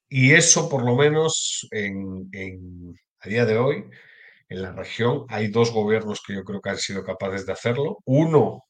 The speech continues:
no se habla mucho de él y es buenísimo, que es el gobierno de Uruguay, y otro, veamos a, a Milei, ¿no? Que son los dos gobiernos liberal conservadores, pues, de la región.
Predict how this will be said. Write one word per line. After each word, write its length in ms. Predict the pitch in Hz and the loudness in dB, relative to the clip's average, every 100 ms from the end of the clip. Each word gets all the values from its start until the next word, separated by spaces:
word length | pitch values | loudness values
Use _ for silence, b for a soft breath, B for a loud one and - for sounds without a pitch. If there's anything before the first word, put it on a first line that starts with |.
| _ _ | _ _
no 180 | 101 107 | -10 -6
se 160 | - 110 | 0 2
habla 260 | 107 104 | 2 2
mucho 340 | 104 107 - 104 | -2 -4 -4 0
de 180 | 117 113 | 2 2
él 140 | 98 | 0
y 140 | 92 95 | -4 -6
es 100 | 95 | -6
buenísimo, 640 | 92 101 143 - 160 170 | -6 -4 -4 -4 -8 -10
que 80 | 117 | -10
es 100 | 98 | -8
el 80 | 95 | -4
gobierno 360 | 95 98 98 | -4 -4 -6
de 60 | 98 | -6
Uruguay, 520 | 98 101 127 147 208 - _ B B B B B B B | -6 -4 -2 -2 -4 -12 _ B B B B B B B
y 200 | 110 101 | -6 -2
otro, 440 | 104 104 110 120 | 0 0 0 0
veamos 800 | 113 98 95 98 107 110 107 - - | 0 0 -2 -2 -2 -2 -2 -4 -6
a, 320 | 85 82 82 | -8 -8 -12
a 140 | - 85 | -16 -14
Milei, 400 | 85 90 85 76 | -10 -8 -8 -8
¿no? 180 | 92 - | -12 -12
Que 80 | |
son 220 | - 90 90 | -12 -12 -8
los 160 | 92 | -6
dos 160 | 95 92 | -4 -2
gobiernos 720 | 92 95 101 98 98 - - | -2 0 0 -2 -6 -8 -10
liberal 800 | 110 107 113 107 104 113 110 104 | -8 -2 2 4 8 8 6 0
conservadores, 960 | 104 98 - 92 92 95 98 101 - - | -4 -6 -6 -4 -4 -2 -4 -6 -10 -14
pues, 300 | 92 85 - | -16 -14 -16
de 180 | 98 95 | -8 -4
la 100 | 90 | -4
región. 500 | 87 90 - 87 85 | -4 -8 -8 -8 -10